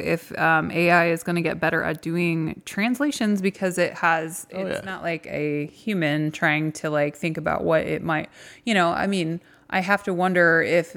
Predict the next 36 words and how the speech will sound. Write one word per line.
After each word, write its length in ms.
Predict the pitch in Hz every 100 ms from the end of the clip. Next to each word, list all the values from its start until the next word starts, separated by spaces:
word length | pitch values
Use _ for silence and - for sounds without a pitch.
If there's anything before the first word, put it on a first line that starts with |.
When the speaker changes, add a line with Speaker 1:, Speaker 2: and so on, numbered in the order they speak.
| 147
Speaker 1:
because 540 | 175 175 175 165 - _
even 360 | 196 190 170 151
right 200 | 151 147
now, 340 | 170 160 143
when 160 | 151 151
you 80 |
go 220 | 147 151 147
in 160 | 147
and 280 | 147 143 151
get 160 | 156 147
on 400 | 147 151 - -
Chat 260 | - 160 -
G 160 | 160
P 140 | 156 151
T 180 | 160
four 400 | 151 185 180 165
and 180 | 160 165
you 80 | 165
talk 280 | - 170 175
about 260 | 165 160
stuff 260 | - 165 156
and 140 | 165
you, 340 | 160 156 151 175
you 240 | 160 160 165
know, 200 | 151 147
kinda 440 | - 165 151 147 - - -
don't 220 | 208 208 202
say 280 | 196 180
things 440 | 180 190 180 170 -
quite 520 | - 190 175 175 -
as 300 | 160 160 156
articulately 720 | 165 160 170 170 160 170 170
as 100 | 156
you 80 | 156
would 140 | 151
like, 340 | 170 202 165